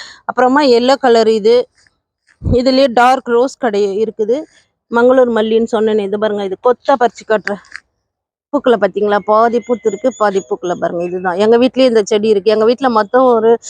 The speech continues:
ஹம், ஹம், என்னது, என்ன, ஒரு எட்டு வகைக்கு மேல இருக்குங்க வெரைட்டி மல்லி. ஜாதி மல்லி, நித்திய மல்லி, ஒயிட் கலரு, குண்டு மல்லி, இருவாட்சி மல்லி, ராமேஸ்வரம் மல்லி,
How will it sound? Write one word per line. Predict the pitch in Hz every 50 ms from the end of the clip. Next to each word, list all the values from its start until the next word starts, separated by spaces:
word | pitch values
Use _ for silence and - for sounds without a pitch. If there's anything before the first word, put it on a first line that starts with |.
| - - - - _ _ _ _ _ _ -
ஹம், | 226 214 214 214 214 190 185 - _ _
ஹம், | - 196 190 208 202 190 180 185
என்னது, | 185 220 233 220 226 240
என்ன, | 233 240 233 240 247 240 233 220 - _ _ _ _ _ _ _ _ _ _ _ -
ஒரு | 233 247 262 254 254
எட்டு | 240 247 - _ - 381
வகைக்கு | 302 320 285 254 285 311 277 - 330
மேல | 302 269 262 269 277 269
இருக்குங்க | 254 254 214 - 240 220 226 214
வெரைட்டி | 214 220 214 233 247 214 - 247 233 214 214 208
மல்லி. | 202 208 202 208 214 214
ஜாதி | 196 190 220 220 226 247 240 277 262
மல்லி, | 254 247 233 226 233 254 254
நித்திய | 233 220 220 - - 262 262 262
மல்லி, | 233 226 214 214 220 233 240
ஒயிட் | 233 220 214 226 214 _ -
கலரு, | 254 240 226 220 214 202 220 214
குண்டு | 208 233 233 240 233 254 240 233
மல்லி, | 208 208 214 214 226 233 240 - _ _ _ _ -
இருவாட்சி | 240 247 262 262 247 233 - - - 202
மல்லி, | 208 202 208 214 233 226
ராமேஸ்வரம் | 226 226 240 254 254 254 - - 220 202 202 202 208 208
மல்லி, | 202 208 214 214 247